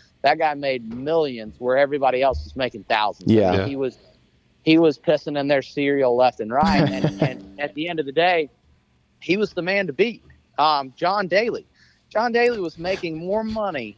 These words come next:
Speaker 1: than any other golfer, and he didn't have to win to do it.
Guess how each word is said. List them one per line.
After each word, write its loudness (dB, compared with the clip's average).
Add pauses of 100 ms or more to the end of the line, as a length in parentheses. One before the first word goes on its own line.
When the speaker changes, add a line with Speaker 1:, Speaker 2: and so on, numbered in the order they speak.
(140)
Speaker 1:
than -2 (200)
any 2
other 2
golfer, 0 (800)
and -2
he 0
didn't 2
have 0
to -4
win -2
to -4
do 2
it. -4